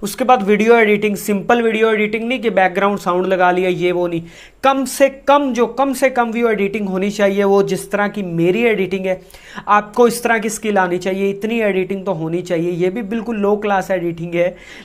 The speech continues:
लेकिन इतनी तो होनी चाहिए। उसके बाद स्क्रिप्ट राइटर, इसके लिए आपको इंग्लिश का आना बहुत ज़रूरी है। अगर आपको इंग्लिश आती है और आप स्क्रिप्ट राइटिंग अच्छी लि-, लिख लेते हैं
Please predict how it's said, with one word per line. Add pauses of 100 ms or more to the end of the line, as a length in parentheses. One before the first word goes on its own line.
लेकिन
इतनी
तो
होनी
चाहिए। (300)
उसके
बाद
स्क्रिप्ट
राइटर,
इसके
लिए
आपको
इंग्लिश
का
आना
बहुत
ज़रूरी
है।
अगर
आपको
इंग्लिश
आती
है
और
आप
स्क्रिप्ट
राइटिंग
अच्छी
लि-,
लिख
लेते
हैं